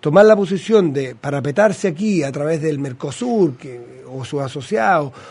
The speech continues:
o decir que vamos a formar un bloque en contra de, eh, Pedro Pablo Kuczynski toma la otra vía, que es irse a Washington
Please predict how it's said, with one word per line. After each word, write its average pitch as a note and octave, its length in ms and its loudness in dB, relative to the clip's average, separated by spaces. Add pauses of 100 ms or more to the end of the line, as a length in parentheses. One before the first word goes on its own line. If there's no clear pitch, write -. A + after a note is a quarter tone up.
(140)
o D3 120 0
decir D#3 300 -2
que F3+ 120 -2
vamos F3+ 240 0
a - 20 -16
formar E3+ 300 -2
un E3 140 0
bloque F3 320 0
en D3+ 100 -4
contra E3+ 520 0
de, G3 360 8 (480)
eh, D3 240 -2 (320)
Pedro F#3+ 220 -2
Pablo G3 180 0
Kuczynski F3+ 440 -6
toma F#3+ 220 0
la F3+ 120 2
otra G3+ 240 0
vía, G#3+ 260 -2
que F#3+ 120 -2
es E3 80 -2
irse B3+ 260 2
a - 20 -2
Washington F3+ 480 -6